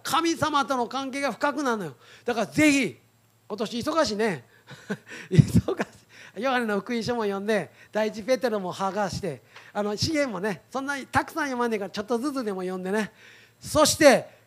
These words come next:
豊かになっていきましょうよ、祈りにおいて。そして、ほんまの意味の幸いな人に、いよいよ私たちになっていきましょうよ。もう回復と成長に向かってね、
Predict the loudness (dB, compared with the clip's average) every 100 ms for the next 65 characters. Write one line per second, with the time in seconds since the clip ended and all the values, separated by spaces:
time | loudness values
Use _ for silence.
0 | -16 -4 -4 2 2 4 2 4 4 2
1 | 0 2 2 4 4 4 2 2 2 0
2 | 0 -2 0 0 0 2 2 2 2 4
3 | 6 6 6 6 4 4 4 6 6 4
4 | 2 0 -2 -4 -10 -20 -6 -2 2 4
5 | 6 8 6 4 4 2 2 2 0 0
6 | 2 4 6 6 4 -6 -2 -2 0 4
7 | 6 6 2 0 2 2 2 2 2 2
8 | 4 4 4 2 2 0